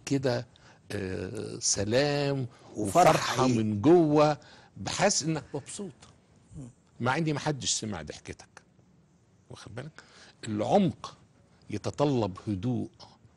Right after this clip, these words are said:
Speaker 1: وتأمل و-، و-،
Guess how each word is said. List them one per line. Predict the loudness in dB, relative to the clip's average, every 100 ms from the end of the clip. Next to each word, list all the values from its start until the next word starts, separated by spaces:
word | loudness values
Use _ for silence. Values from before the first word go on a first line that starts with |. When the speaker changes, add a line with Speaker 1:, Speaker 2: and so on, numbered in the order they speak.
| _ _ -12
Speaker 1:
وتأمل | -2 -2 -2 -6 -6 -4 -4 -2 -2 -4 -8 -14 -20 -20 -20 -8
و-، | -2 -2 -2
و-، | -2 -2 0 0